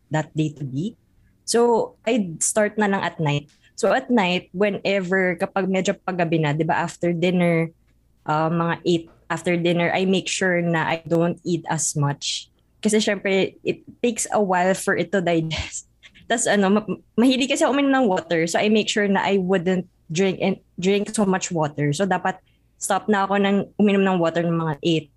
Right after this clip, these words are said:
And at the same time, yung, in a way, that what sets me up talaga is yung skincare <laughs> routine. So, yeah, yung skincare routine, parang yung toothbrush, yung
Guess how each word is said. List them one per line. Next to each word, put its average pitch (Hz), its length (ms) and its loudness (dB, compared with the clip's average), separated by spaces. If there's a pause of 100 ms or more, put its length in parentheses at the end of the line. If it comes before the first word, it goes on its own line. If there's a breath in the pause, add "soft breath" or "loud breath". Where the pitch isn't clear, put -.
(320)
And - 120 -2
at 208 80 -2
the 214 80 2
same 214 220 2
time, 214 280 2
yung, 254 420 2
in 247 160 2
a 247 40 4
way, 240 120 4
that 240 240 0
what 233 200 0
sets 214 320 0
me 220 140 2
up - 220 -4
talaga 175 240 0
is 170 180 0
yung 208 100 4
skincare 185 580 0
<laughs> - 20 4
routine. 180 560 2 (760 soft breath)
So, 190 520 0
yeah, 202 140 -2
yung 220 140 2
skincare 262 480 0
routine, 254 480 2
parang 208 280 0
yung 196 140 2
toothbrush, 180 840 0
yung 175 160 -2